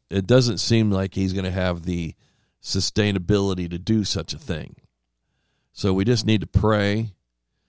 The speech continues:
We need to be in constant communication with the Lord to end this thing quickly and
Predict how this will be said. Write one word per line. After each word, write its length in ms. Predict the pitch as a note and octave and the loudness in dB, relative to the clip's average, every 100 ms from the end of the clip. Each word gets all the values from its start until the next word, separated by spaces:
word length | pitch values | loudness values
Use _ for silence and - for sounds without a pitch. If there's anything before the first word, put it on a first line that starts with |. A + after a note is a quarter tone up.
| _ | _
We 140 | - G2+ | -2 2
need 160 | G2+ | 4
to 80 | G2 | 2
be 240 | F#2 G2+ F#2+ | 0 0 0
in 180 | F#2 | -2
constant 680 | E2+ - G#2+ G#2 - G#2 F#2+ - _ _ _ _ _ _ _ _ _ | -4 -2 0 0 0 -2 -4 -8 _ _ _ _ _ _ _ _ _
communication 960 | G#2 G#2+ G2 - G#2+ G2+ - F2 F2 - _ _ _ | 0 2 0 -2 -2 -2 -2 -6 -6 -10 _ _ _
with 200 | - G2 | -4 -2
the 100 | G2+ | 0
Lord 480 | G2 F2+ F#2 F2 E2 - | 0 0 0 -4 -8 -8
to 240 | F#2+ F#2+ - | -4 -4 -4
end 420 | G2+ A2 A2 F#2 - | 0 2 2 0 -4
this 300 | F#2 F2 - | -6 -4 -4
thing 340 | F#2+ F2+ F2 | -2 -2 -4
quickly 640 | - - A2+ - G#2+ G#2+ G2 _ _ _ _ _ _ _ _ - | -2 -2 -2 -2 -4 -2 -6 _ _ _ _ _ _ _ _ -6
and 400 | F#2+ F2+ E2+ | -2 -2 -4